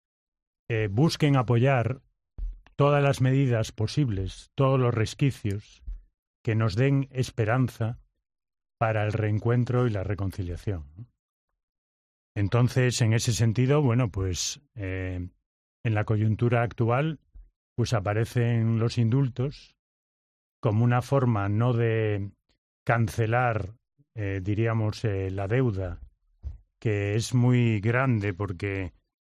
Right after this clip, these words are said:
los políticos excesionistas han quebrantado gravemente la ley y han atentado contra la Constitución y contra el Estatuto.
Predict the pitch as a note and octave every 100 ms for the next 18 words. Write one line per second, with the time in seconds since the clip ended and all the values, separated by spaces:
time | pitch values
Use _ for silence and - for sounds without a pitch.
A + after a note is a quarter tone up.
0 | _ _ - G2+ G#2 - A2+ A2 A2 B2+
1 | - A#2+ A#2 A2+ A2+ - A2 G#2+ - G#2
2 | A2 B2 - A#2 A2 - - _ _ _
3 | _ _ _ A#2 A2 A#2 A2+ A2 B2 A#2+
4 | G#2+ G#2+ A2 G#2+ A2+ G#2+ G2 G2 B2+ D3+
5 | F#2+ E2 - _ _ _ G#2+ F#2+ F#2+ G2+
6 | G#2+ G#2+ G#2+ A2 G2+ A#2+ A#2+ G#2 G2+ F#2+
7 | F#2+ G#2 - A2 F#2+ F#2 C3+ C3+ A2+ G2+
8 | G2 G2 F#2 F2 G#2 F#2 D3 G2+